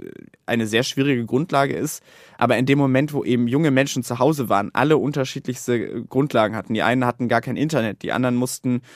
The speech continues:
irgendwie mehr Eltern spielen, weil die anderen El-, sozusagen die Eltern um ihren Job ge-, gekämpft haben,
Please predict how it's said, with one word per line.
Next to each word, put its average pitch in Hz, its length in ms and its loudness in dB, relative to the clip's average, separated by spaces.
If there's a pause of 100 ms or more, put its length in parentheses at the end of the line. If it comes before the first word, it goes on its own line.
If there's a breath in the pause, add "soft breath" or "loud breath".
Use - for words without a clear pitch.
(300 loud breath)
irgendwie 127 260 0
mehr 117 180 2
Eltern 135 280 0
spielen, 131 280 -2
weil 120 140 2
die 113 220 0
anderen 135 320 2
El-, 92 280 -4
sozusagen 120 360 -2
die 117 80 -2
Eltern 123 260 0
um 117 140 -4
ihren 117 100 0
Job 131 220 2
ge-, 127 100 -4
gekämpft 110 640 -4
haben, 123 200 0